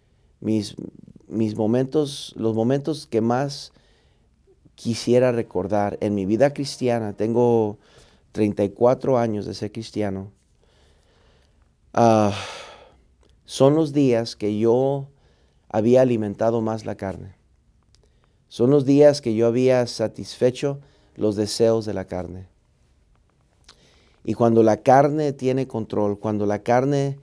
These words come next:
nos tiene por su, por el hocico, ah, este, en control, bajo su control,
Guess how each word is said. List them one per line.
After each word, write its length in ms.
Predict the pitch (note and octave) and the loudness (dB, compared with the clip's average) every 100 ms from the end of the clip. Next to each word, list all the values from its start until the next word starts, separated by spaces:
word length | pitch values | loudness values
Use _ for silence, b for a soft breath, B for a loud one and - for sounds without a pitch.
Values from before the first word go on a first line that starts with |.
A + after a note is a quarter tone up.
| b b b - | b b b -4
nos 300 | A2 A2 - | -2 -2 0
tiene 320 | A#2+ B2+ C3 | 0 2 0
por 260 | B2+ G#2 G2+ | -2 -4 -4
su, 280 | - E2+ | -6 -6
por 220 | - G#2 G2+ | -2 0 0
el 140 | G2 | 0
hocico, 680 | G2 - C3 C3 - F#2+ F#2 _ _ _ _ _ _ _ _ _ _ _ - | -4 -4 -2 -2 -4 -14 -14 _ _ _ _ _ _ _ _ _ _ _ -8
ah, 260 | A2 G#2+ - - - | -4 -4 -6 -14 -4
este, 540 | D#2 G#2+ - A#2 G#2 - A2 | -2 -2 -2 -2 -2 0 0
en 100 | F#2+ | 0
control, 640 | - G#2 G2 B2+ C3 A#2+ | -2 0 0 2 2 4
bajo 300 | G#2+ G#2 G#2+ | 2 0 -4
su 180 | - G2+ | -6 -6
control, 600 | G2 G2+ F#2+ B2+ A#2 | -6 -6 -2 0 0